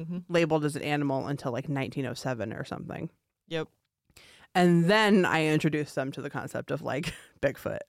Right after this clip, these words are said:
Speaker 2: or the
Speaker 1: Well,
Speaker 2: Loch
Speaker 1: and
Speaker 2: Ness
Speaker 1: the, um,
Speaker 2: Monster, or, like, it counts as those guys too.
Speaker 1: Can't think what it's called now. The dragons. I can't think of the full word. It's something, something dragon.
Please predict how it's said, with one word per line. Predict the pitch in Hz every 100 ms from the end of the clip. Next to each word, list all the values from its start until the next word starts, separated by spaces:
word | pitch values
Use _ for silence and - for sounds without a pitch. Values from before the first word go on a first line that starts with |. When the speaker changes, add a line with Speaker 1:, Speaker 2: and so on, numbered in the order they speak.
| - - -
Speaker 2:
or | -
the | 156
Speaker 1:
Well, | 156 151
Speaker 2:
Loch |
Speaker 1:
and | 208
Speaker 2:
Ness | 202
Speaker 1:
the, | 196
um, | 170
Speaker 2:
Monster, | 151 139 120 156 _ -
or, | 156
like, | 139 120 - - -
it | 220
counts | 202 160 156
as | 202
those | 254 311 -
guys | 143 110
too. | - 214 160 156 -
Speaker 1:
Can't | - 170
think | 165 156
what | 151
it's | -
called | - 143
now. | 143 143 147 151 _
The | 170
dragons. | 160 156 151 143 135 151 - - _ _ _ _ _ _
I | 160
can't | - 160
think | 160
of | 151
the | 151
full | - 151
word. | 147
It's | 147 -
something, | - 165 156
something | 151 156 147
dragon. | 151 139 139 147